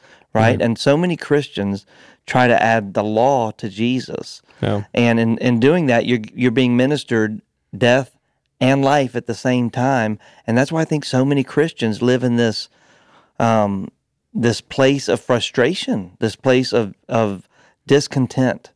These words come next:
Speaker 2: Sure.
Speaker 1: Because they are, they are mixing
Speaker 2: Yeah.
Speaker 1: the grace of God with the law and hoping they'll find life that way.
Speaker 2: Yeah. And
Speaker 1: And
Speaker 2: I think
Speaker 1: it
Speaker 2: it's the misunderstanding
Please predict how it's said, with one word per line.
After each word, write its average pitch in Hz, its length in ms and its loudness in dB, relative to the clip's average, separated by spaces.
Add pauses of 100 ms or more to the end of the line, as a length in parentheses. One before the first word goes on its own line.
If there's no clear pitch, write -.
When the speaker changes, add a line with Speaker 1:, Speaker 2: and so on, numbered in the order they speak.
(100)
Speaker 2:
Sure. 110 340 -2
Speaker 1:
Because 120 440 0
they 117 200 2
are, 110 380 2
they 113 160 -2
are 110 100 2
mixing 110 840 -4 (240)
Speaker 2:
Yeah. 110 160 -6 (220)
Speaker 1:
the 123 140 0
grace 120 400 2
of 101 120 -4
God 92 540 -4 (420)
with 120 260 0
the 117 120 0
law 110 400 2
and 104 220 -8
hoping 120 400 -2
they'll 107 120 -2
find 104 320 -2
life 107 300 -2
that 92 220 -6
way. 92 460 -10
Speaker 2:
Yeah. 107 220 -2
And - 80 -8
Speaker 1:
And 131 180 2
Speaker 2:
I - 40 -4
think 156 120 -2
Speaker 1:
it 135 40 0
Speaker 2:
it's - 80 -10
the 123 80 -2
misunderstanding 117 840 -2